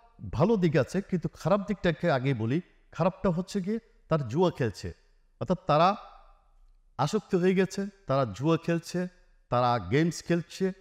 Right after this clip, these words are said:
এবং সময়টা নষ্ট করছে। সময়ের পাশাপাশি তাদের জীবনটা তাদের ধ্বংস করছে। তাদের ক্ষতি হচ্ছে কি, তাদের যেটা ক্ষতি হচ্ছে সেটা হচ্ছে তাদের, উম,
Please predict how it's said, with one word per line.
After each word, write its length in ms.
এবং 300
সময়টা 480
নষ্ট 280
করছে। 380
সময়ের 680
পাশাপাশি 460
তাদের 260
জীবনটা 380
তাদের 180
ধ্বংস 260
করছে। 380
তাদের 200
ক্ষতি 300
হচ্ছে 320
কি, 200
তাদের 320
যেটা 220
ক্ষতি 340
হচ্ছে 260
সেটা 220
হচ্ছে 260
তাদের, 300
উম, 160